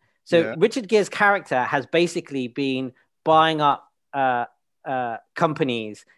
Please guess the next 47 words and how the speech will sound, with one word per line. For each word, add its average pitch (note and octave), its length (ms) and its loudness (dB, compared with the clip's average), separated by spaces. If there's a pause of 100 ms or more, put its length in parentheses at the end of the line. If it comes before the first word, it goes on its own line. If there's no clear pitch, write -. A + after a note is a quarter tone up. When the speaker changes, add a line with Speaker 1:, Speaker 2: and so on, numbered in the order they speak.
(120)
Speaker 1:
in C3 160 -2
a, B2 160 -2 (100)
like, C3 320 -4
he's A#2 200 -10
given A#2 220 -4
this A#2 140 -8
idea A#2 260 0
of G#2+ 60 -6
kind B2+ 200 -2
of A2 80 -10
corporate - 400 -6
raider, A#2 540 -4
right? A2+ 300 -6
Speaker 2:
Right. A#2 260 -12 (140)
Speaker 1:
But C#3 220 -4
right E3+ 240 2
at F#3 100 0
the E3+ 160 2
end, B2 400 0 (440)
uh, B2 320 2 (220)
he's - 200 -4
convinced D3 600 0
that C3 120 -4
he C3 100 -4
buys D3 320 0
his C#3 100 -10
company, C3 580 -8 (240)
but C#3+ 140 0
rather D#3 360 6
than, C#3+ 260 0
like, B2+ 320 0 (300)
uh, B2 300 0
sell D3 260 0
it C#3 100 4
up, C3 460 4
d-, C3 120 -10 (120)
destroy B2+ 460 2
it B2 220 0
and A#2+ 180 -2
do C3 160 0
all B2 140 0
of A#2 80 -2
that C#3+ 160 0
kind B2+ 140 -6
of A2 60 -8
thing, A#2+ 120 -10
he, A#2 200 -14